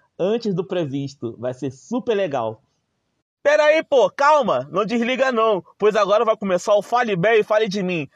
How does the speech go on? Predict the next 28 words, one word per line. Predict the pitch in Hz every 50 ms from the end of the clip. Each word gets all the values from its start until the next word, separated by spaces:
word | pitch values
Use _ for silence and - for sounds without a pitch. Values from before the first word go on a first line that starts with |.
| _ _ _
aquele | - 285 285 - 277 277 277 277
quadro | - 262 254 254 277
maneiro | 262 254 254 247 220 196 226 233 262 214
de | 233 233
divulgação. | 196 226 202 214 233 208 240 220 - - - 214 233 233 220 202 175 - _ _ _ _ _ _ _ _ _ _ _ _ _ _ _ _
Se | - - 220 254
liga | 247 285 311 311 302 285
nessa! | 294 269 254 214 180 - - 165 135 - - _
Aí, | 269 302 330 -
povo | - 269 240 247
de | 196 233
Brasília, | 190 208 208 214 175 240 240 233 190 139 123 - - - _ _
se | - 185
você | 196 185 - 226
passar | - - 254 - - 254
pelo | - - 214 190 170
cia, | - - - - 175 190 202 190 165 127 113
principalmente | - - 190 175 - - 175 170 180 208 - 247
na | 220 208
hora | 202 202
de | 147 139
rush, | 135 123 170 190 202 180 - - 151 - _ _ _ _ _ _
vai | - 131 160 180
ficar | - 277 - 277
passando | 277 - 240 214 - 208 185 165
raiva | 143 156 147 143 139 131
no | 123 120
trânsito? | - - - 190 185 170 147 - - - 117 110